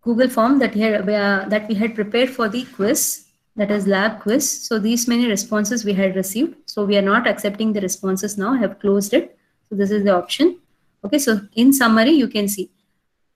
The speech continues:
if I click, uh, just keep on this, you can see eight, one sixty-nine students have scored eighteen marks. Uh, twenty-six, uh, students have scored sixteen, and around six students have scored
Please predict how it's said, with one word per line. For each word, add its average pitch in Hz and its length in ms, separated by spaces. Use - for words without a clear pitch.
if - 160
I 214 60
click, 240 320
uh, 214 60
just 233 280
keep 247 180
on 247 180
this, 277 280
you 220 80
can 208 180
see 214 380
eight, 214 240
one 233 240
sixty-nine 269 560
students 247 420
have 214 140
scored 233 300
eighteen 208 360
marks. 214 440
Uh, 208 160
twenty-six, 233 800
uh, 220 180
students 226 380
have 202 200
scored 233 260
sixteen, 269 760
and 208 360
around 202 280
six 269 220
students 226 380
have 208 180
scored 277 320